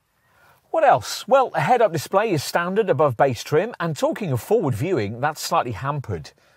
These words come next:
by these chunky A-pillars, which with this top Ultimate trim get these neat little built-in speakers for the excellent Bose audio system.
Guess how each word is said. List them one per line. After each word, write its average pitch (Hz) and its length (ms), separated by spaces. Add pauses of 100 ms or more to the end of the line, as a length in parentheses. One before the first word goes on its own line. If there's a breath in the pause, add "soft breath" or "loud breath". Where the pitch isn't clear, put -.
(120 soft breath)
by 101 380
these 101 320
chunky 104 580
A-pillars, 92 560
which - 320
with 123 120
this 110 180
top - 280
Ultimate 131 440
trim 80 280
get 92 200
these 95 340 (460 soft breath)
neat 247 420
little 147 300
built-in 139 480
speakers 139 400
for - 100
the 104 140
excellent 101 400
Bose 107 440
audio 104 300
system. - 380